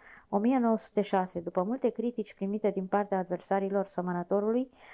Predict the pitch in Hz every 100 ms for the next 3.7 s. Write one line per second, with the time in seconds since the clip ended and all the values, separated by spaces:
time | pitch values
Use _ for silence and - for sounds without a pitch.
0 | - - 233 233 196 190 180 180 180 202
1 | 196 185 170 170 220 - 240 - 190 185
2 | 185 - 214 196 180 180 196 202 196 180
3 | 196 190 180 175 170 165 -